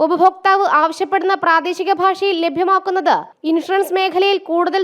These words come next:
സുതാര്യത കൊണ്ടുവരുന്നതിന് സഹായകമാകുമെന്നും കോടതി അഭിപ്രായപ്പെട്ടു. മാത്രവുമല്ല, ഉപഭോക്തൃ സംരക്ഷണ നിയമപ്രകാരം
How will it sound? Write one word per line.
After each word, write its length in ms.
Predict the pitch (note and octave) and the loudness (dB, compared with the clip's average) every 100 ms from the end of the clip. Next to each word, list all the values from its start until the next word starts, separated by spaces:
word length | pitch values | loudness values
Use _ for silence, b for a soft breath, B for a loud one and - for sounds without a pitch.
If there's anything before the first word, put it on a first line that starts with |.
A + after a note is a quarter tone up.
| F4+ | -2
സുതാര്യത 420 | F4 F#4 F#4 F#4 | 0 2 2 0
കൊണ്ടുവരുന്നതിന് 640 | G4 F#4 F#4 F#4 F#4 F#4 | 0 0 0 0 0 -2
സഹായകമാകുമെന്നും 1160 | F#4 F4+ D#4 F4+ F#4 F#4+ F#4+ F#4+ F#4+ F#4+ E4 D#3 _ - | 0 0 2 2 2 0 0 0 0 0 0 -4 _ 2
കോടതി 360 | E4+ F4 F#4 F4+ D#4+ | 4 4 2 0 0
അഭിപ്രായപ്പെട്ടു. 840 | D4 E4+ F4 F#4 F#4+ - F#4 F#4 _ _ D#4 | 0 0 2 2 -4 -2 -2 -2 _ _ 0
മാത്രവുമല്ല, 680 | F4 F#4 G#4+ A4 A4+ G4 G#4 - | 0 2 0 2 2 2 2 -2
ഉപഭോക്തൃ 400 | D#4 F#4+ G4 G#4+ | -2 -2 0 -4
സംരക്ഷണ 440 | G#4+ G4 G#4 - G4+ | -2 -2 -2 -2 -2
നിയമപ്രകാരം 720 | G4+ G4+ G#4 G4 G4+ E4+ D#3 | 0 0 -2 2 2 2 -6